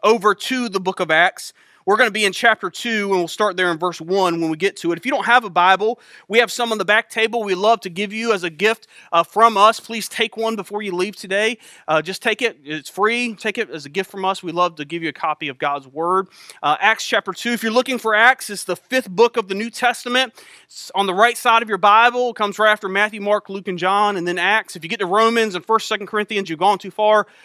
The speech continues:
Go back the other way. All right, Acts chapter two is where we're gonna be. Just to kind of recap, we have seen that the resurrection of Jesus is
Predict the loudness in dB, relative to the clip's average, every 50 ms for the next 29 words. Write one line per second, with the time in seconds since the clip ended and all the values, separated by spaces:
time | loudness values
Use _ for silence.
0 | -14 _ -4 0 0 0 -2 0 -6 -6 -4 -4 -4 -2 -2 -2 -4 -6 _ _
1 | _ _ _ _ _ -2 -2 0 0 -2 -2 -2 -4 -10 -8 -4 -4 -4 -4 _
2 | -12 -12 -12 -12 -10 -6 -4 -4 -4 -4 -4 -8 -8 -8 -8 -8 -8 -6 -6 -8
3 | -8 -8 -6 -6 -8 -8 -8 -10 -14 _ _ _ -20 _ _ _ _ _ _ _
4 | _ _ -4 -2 -2 0 0 2 2 2 0 -2 -2 -2 -4 -4 -2 0 2 2
5 | 2 2 0 -4 -4 -4 -2 -2 -4 -6 -6 -4 -2 0 0 2 2 2 2 0
6 | -2 -4 -8 -12 -10 0 2 2 4 4 0 2 4 4 2 2 0 0 0 0
7 | 0 0 -6 -4 -6 -6 -4 -6 -4 -2 -2 -2 -2 0 2 2 2 2 -2 -6
8 | -4 0 2 2 2 2 -2